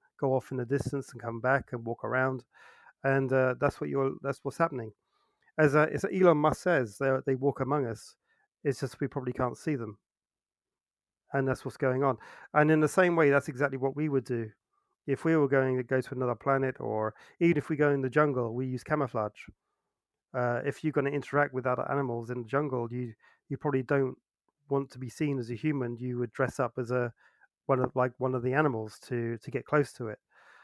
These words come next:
So it's, we use camouflage in the same, in, in other things, and they use a, a much more advanced version of it.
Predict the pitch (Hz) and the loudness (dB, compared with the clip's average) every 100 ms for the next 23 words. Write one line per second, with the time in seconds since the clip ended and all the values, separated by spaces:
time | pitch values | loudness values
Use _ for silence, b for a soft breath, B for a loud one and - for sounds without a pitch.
0 | b - - 135 131 131 - - 151 131 | b -8 4 6 6 4 0 -6 -6 -2
1 | 170 160 - 135 127 - 123 120 120 120 | 0 -2 -4 -4 -4 0 0 0 -4 -8
2 | - 123 123 127 135 127 120 - _ _ | -6 -6 -6 -8 -6 -6 -6 -10 _ _
3 | _ _ - 131 135 131 - 127 117 117 | _ _ -6 0 0 0 -4 -4 -4 -4
4 | 131 127 127 120 131 131 131 127 - 131 | -4 -2 -4 -4 -6 -6 -4 -4 -2 -4
5 | 117 127 123 - 143 - 120 107 | 0 0 -2 -2 -4 -4 -8 -10